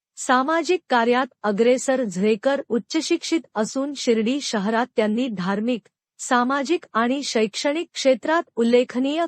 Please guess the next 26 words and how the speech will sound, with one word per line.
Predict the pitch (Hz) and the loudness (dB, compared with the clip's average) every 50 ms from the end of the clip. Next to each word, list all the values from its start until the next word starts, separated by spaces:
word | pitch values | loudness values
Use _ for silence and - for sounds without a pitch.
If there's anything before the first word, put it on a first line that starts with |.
| - | -2
कामगिरी | - 226 208 208 208 196 240 247 277 | -2 0 0 0 0 0 0 0 -2
केली | 269 - 233 214 202 214 220 | -2 0 0 0 2 2 0
आहे. | 190 165 160 151 185 156 196 - _ _ _ _ _ _ _ _ _ _ _ _ _ _ _ _ _ _ _ | -2 -2 -4 -6 -8 -8 -10 -12 _ _ _ _ _ _ _ _ _ _ _ _ _ _ _ _ _ _ _
विशेषतः | 208 208 269 254 - 392 403 381 - - 370 370 359 | 0 0 0 2 2 2 0 2 2 2 2 2 2
महिलांसाठी | 359 320 254 214 220 254 269 269 285 311 294 - 285 277 262 - 254 302 - - _ | 2 0 0 2 2 2 2 0 0 -2 -4 -2 -2 -2 -2 -2 -4 -4 -4 -4 _
अनेक | 214 226 240 262 320 349 - _ | -2 0 2 0 0 -2 -4 _
उपक्रम | - 214 202 - 262 262 - 330 330 339 330 277 | -2 0 2 2 0 0 0 -2 -2 -2 -2 -2
राबवून | 202 196 185 196 190 202 240 320 339 339 254 | 0 2 2 0 0 -2 -4 -4 -4 -2 0
त्यांनी | 262 233 226 226 247 269 302 - _ | 0 0 2 0 -2 -2 -4 -4 _
आपल्या | - 208 214 - 226 233 240 247 | 0 0 0 0 0 0 0 0
नेतृत्वाची | 226 214 190 180 - 233 269 254 - 247 254 254 - - 294 302 - | 0 0 -2 -2 -2 -4 -4 -2 -2 -2 -2 -2 -2 -4 -4 -4 -4
छाप | - - 233 254 277 - _ | -6 -4 -2 -2 -2 -4 _
पाडली | - 208 185 175 180 190 196 | -2 -2 -2 0 0 0 0
आहे. | 180 160 160 147 175 160 - - _ _ _ _ _ _ _ _ _ _ _ _ _ _ _ _ _ _ _ - | 0 -2 -4 -6 -8 -8 -10 -12 _ _ _ _ _ _ _ _ _ _ _ _ _ _ _ _ _ _ _ 0
अर्ज | 285 330 381 370 - | 2 2 2 2 0
दाखल | 403 392 254 254 247 254 - - 302 330 330 - | 0 2 2 2 2 2 0 0 0 0 2 2
करताना | 247 214 214 208 - 247 247 254 277 294 | 0 0 2 2 2 2 2 2 0 -2
बोलताना | 254 196 202 208 208 208 175 240 233 240 247 269 285 - | 0 2 2 2 2 2 2 2 2 2 2 -2 -2 0
त्यांनी | - 220 202 202 202 226 247 269 | 0 0 0 0 0 0 -2 -4
स्पष्ट | - - - - 262 277 269 - - 349 | -6 -10 -4 -2 -2 -2 -2 -4 -4 -4
शब्दात | 330 - - 233 202 185 214 226 254 254 - | -4 -2 -2 -2 0 0 0 0 0 0 -4
सांगितले, | - - - 208 196 202 214 240 - - 240 214 208 208 _ _ _ _ | -8 -6 -4 -2 0 0 0 -2 -2 -2 -2 -2 -2 -4 _ _ _ _
"शिर्डीच्या | - - - 285 277 262 320 339 330 - 320 320 320 | -8 -4 -2 -2 0 2 2 0 2 2 0 0 0
सर्वांगीण | - - 254 220 220 208 233 240 247 254 240 294 311 320 277 | 0 0 0 0 2 2 2 0 0 0 -2 -2 -4 -4 -4
विकासासाठी | 208 180 214 - - 233 240 233 - 240 233 - 226 202 196 - 208 247 294 | -2 -2 -2 0 0 0 0 0 -2 -4 -2 -2 -2 -4 -2 -2 -4 -4 -4
मी | 262 254 226 285 | -4 -4 -4 -4